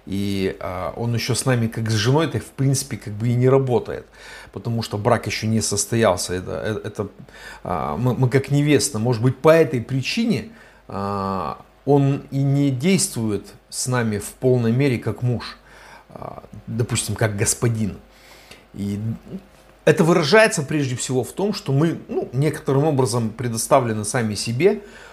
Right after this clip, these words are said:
то есть у нас есть воля Божья, у нас есть Слово Христа, у нас есть Его заповеди, и мы вроде как оставлены на свободу выбора для того, чтобы реализовать эту,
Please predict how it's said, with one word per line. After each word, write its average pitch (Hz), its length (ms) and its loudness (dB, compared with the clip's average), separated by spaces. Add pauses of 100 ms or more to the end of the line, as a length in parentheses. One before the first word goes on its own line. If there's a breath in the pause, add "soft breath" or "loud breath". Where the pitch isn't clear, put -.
(180 loud breath)
то 135 60 4
есть 127 180 0
у 135 60 2
нас 139 260 2
есть 110 260 -2
воля 120 280 4
Божья, 175 480 0
у 127 80 -2
нас 127 240 -2
есть 101 180 -2
Слово 120 320 2
Христа, 113 460 0
у 175 80 2
нас 107 240 -2
есть - 240 -6
Его 107 340 0 (380 loud breath)
заповеди, 151 800 2
и 120 120 -2
мы 220 360 2 (320)
вроде 139 340 0
как 139 320 0
оставлены 139 640 4
на 101 480 -6 (800)
свободу 123 480 2
выбора 120 460 2 (280 loud breath)
для 104 100 -8
того, 117 220 -4
чтобы 104 280 -6
реализовать 104 680 0
эту, 95 240 -8